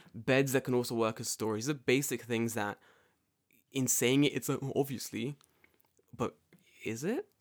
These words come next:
'Cause when you really go out and buy stuff, there are things you're definitely going to forget. There are things that you're going to, like,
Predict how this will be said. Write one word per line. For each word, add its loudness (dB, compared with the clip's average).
'Cause -8
when 4
you 2
really -2
go 2
out 4
and -2
buy 2
stuff, -6
there -2
are -4
things -2
you're -4
definitely -8
going -4
to -18
forget. -6
There -6
are -6
things 0
that -4
you're -12
going -4
to, -10
like, -8